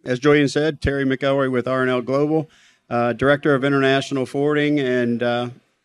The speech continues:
hooked up with Logix Board about a year and a half ago and have been extremely pleased with it,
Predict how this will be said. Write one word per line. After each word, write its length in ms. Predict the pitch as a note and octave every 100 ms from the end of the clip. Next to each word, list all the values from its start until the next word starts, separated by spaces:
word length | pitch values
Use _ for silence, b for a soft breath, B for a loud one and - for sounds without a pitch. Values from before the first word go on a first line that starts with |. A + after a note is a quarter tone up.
| _ _ _ _ _ _ _ _ _ _ _ _
hooked 180 | E3 D#3+
up 160 | D#3 D3+
with 80 | B2+
Logix 400 | A#2+ C3+ C3+ B2
Board 260 | C3+ C#3+
about 400 | C3 B2 B2+ B2+
a 60 | B2
year 160 | B2+
and 80 | C3+
a 20 |
half 220 | B2 C#3+ C#3+
ago 300 | C3 D3+ C3+
and 100 | A2
have 320 | A#2 G#2+ G#2
been 300 | B2 A#2+ A#2+
extremely 520 | A2+ - C#3+ C3+ B2
pleased 400 | A#2+ C3+ B2+ A#2
with 120 | B2+
it, 120 | A#2+